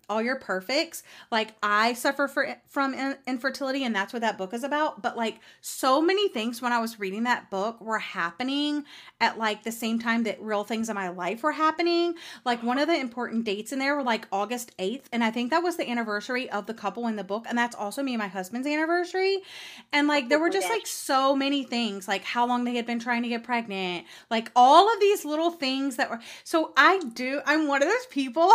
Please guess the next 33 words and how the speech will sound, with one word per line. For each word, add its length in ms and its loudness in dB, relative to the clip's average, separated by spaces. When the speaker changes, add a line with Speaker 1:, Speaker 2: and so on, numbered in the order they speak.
Speaker 1:
<laughs> 220 0
that 420 0
definitely 460 2
pick 420 -6
up 320 0
on 100 -6
those 180 -4
little 400 -6
things, 320 -4
and 360 0
it 100 -2
was 180 0
just 320 -2
so 460 2
weird 500 -2
to, 80 -12
like, 260 -2
see 300 -4
that 440 -4
being 320 0
used 500 0
in 160 -2
a 60 0
book 600 -2
about 360 2
this, 200 -6
like, 280 -4
secret, 720 -2
like, 360 -6
underground 880 0
game 400 -4
that, 160 -6
like, 300 -4